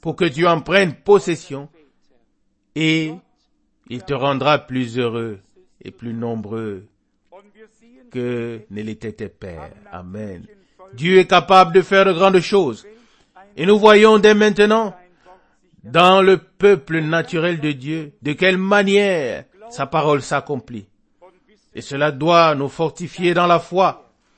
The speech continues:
et nous faire savoir qu'il est capable de transformer un désert en paradis.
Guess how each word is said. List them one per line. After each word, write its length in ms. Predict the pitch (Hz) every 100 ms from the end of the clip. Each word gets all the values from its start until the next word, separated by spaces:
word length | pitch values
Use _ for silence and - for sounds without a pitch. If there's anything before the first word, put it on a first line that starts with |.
| _ _ _ _ _ _ -
et 120 | 147
nous 80 | 156
faire 260 | - 170
savoir 680 | - 220 196 220 214 147 -
qu'il 140 | 160
est 140 | 165 -
capable 800 | 208 - - 247 208 156 127 135
de 100 | 143
transformer 1300 | - 226 233 - - 233 233 214 214 247 247 226 - -
un 200 | 226 226 214 147 120
désert 760 | 254 196 127 123 131 139 147 151 _ _ _ _ _ _ _
en 200 | 135 143
paradis. 760 | 98 _ 196 180 151 117 104